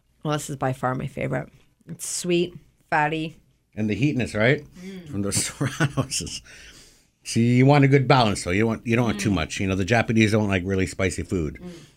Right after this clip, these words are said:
Speaker 2: Clean, clean fa-, flavors. It's
Speaker 1: Mm.
Speaker 2: all about clean flavors.
Speaker 1: And that hamachi's out of this world. Mm. Well, I will say you are meticulous with your knife and your cutting board. He's cleaned his knife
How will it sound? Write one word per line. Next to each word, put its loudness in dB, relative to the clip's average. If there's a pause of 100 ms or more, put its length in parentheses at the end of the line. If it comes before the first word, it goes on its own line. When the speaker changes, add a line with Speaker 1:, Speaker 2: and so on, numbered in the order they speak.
(360)
Speaker 2:
Clean, 0
clean 0
fa-, -4
flavors. -6
It's -8
Speaker 1:
Mm. 2
Speaker 2:
all 4
about 0 (640)
clean -2
flavors. -10 (880)
Speaker 1:
And -8
that -4
hamachi's -4
out -2
of -2
this -10
world. -4 (760)
Mm. -2 (800)
Well, 2
I 4
will 2
say 2
you 0
are 2
meticulous -2 (160)
with -2
your 2
knife -2
and -2
your 0
cutting -2
board. 0 (240)
He's -4
cleaned 0
his 0
knife -2